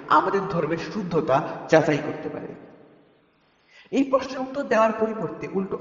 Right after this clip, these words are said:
আরেকটি প্রশ্ন রাখতে চাই, একজন মুসলমান ও খ্রিস্টানের মাঝে মৌলিক পার্থক্যটা কি? হিন্দু, বৌদ্ধ, ইহু-, ইহুদিদের থেকে মুসলমানদের কেন ভিন্ন মনে করা হয়? নিশ্চিতভাবেই এই উত্তর হবে,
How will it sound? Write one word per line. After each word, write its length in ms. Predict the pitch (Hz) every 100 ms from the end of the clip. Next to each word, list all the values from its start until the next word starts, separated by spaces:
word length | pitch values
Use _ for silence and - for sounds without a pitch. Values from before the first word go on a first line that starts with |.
| -
আরেকটি 340 | 254 277 254
প্রশ্ন 300 | - 180 160
রাখতে 280 | 131 - -
চাই, 200 | - 165 - - - - - - - -
একজন 280 | 196 190 214
মুসলমান 720 | 185 170 180 254 214 160 139 131 - - -
ও 40 | 160
খ্রিস্টানের 600 | - 208 - 240 214 170
মাঝে 280 | 139 127 139
মৌলিক 340 | 139 147 147 - -
পার্থক্যটা 640 | 190 - 220 - 180 -
কি? 200 | - - - - - - - _ _ _ _ _ - -
হিন্দু, 280 | 233 233 220
বৌদ্ধ, 580 | 180 196 190 165 139 196
ইহু-, 240 | 165 175 -
ইহুদিদের 440 | 190 180 180 170 170
থেকে 420 | 143 117 143 147 147 - 165
মুসলমানদের 580 | 190 226 220 226 220 220 220
কেন 240 | 220 233 220
ভিন্ন 360 | 151 160 143
মনে 220 | 127 127
করা 200 | 131 131
হয়? 240 | 131 143 185 190 - - - -
নিশ্চিতভাবেই 580 | 180 175 151 139 139 -
এই 120 | 156 156
উত্তর 260 | 185 - 160
হবে, 400 | 160 247 190